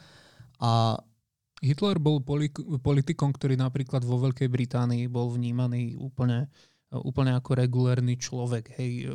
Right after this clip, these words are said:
Speaker 1: Áno.
Speaker 2: Neville Chamberlain v tom čase za ním lietal v podstate pravidelne, ešte o niečo neskôr, keď s ním dohadoval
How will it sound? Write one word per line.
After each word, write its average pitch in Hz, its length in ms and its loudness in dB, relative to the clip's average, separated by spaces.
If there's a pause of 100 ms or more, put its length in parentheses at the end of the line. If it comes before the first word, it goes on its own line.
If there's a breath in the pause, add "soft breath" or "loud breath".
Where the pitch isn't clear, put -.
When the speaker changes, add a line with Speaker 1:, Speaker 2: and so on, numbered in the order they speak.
(140)
Speaker 1:
Áno. 135 160 2
Speaker 2:
Neville 135 160 4
Chamberlain 131 480 2
v 123 80 -2
tom 131 160 -4
čase 127 480 0
za 127 160 2
ním 131 160 4
lietal 127 320 0
v 123 80 -6
podstate - 480 -4
pravidelne, 127 640 0 (320 loud breath)
ešte 135 160 -2
o 127 80 2
niečo 127 240 0
neskôr, 127 400 0
keď 127 160 -6
s - 160 -2
ním 123 80 -2
dohadoval 123 720 0